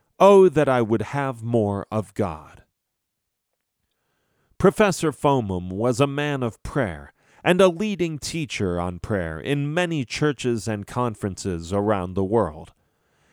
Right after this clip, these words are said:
He considered prayer to be the most important work that can be done for God and for man. He was a man of faith who believed that God answers prayer.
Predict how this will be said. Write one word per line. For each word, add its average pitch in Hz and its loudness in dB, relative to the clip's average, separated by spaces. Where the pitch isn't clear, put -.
He 226 4
considered 165 0
prayer 120 -2
to - -2
be 143 0
the 151 4
most 147 0
important 156 -2
work 143 0
that - -2
can 143 -6
be 143 -2
done 120 2
for 107 -2
God 135 -2
and 143 -2
for 98 -8
man. 78 -12
He 202 4
was 190 4
a 185 2
man 165 -2
of 143 0
faith 127 -4
who 160 0
believed 180 -2
that 117 -2
God 131 -2
answers 113 -4
prayer. 90 -6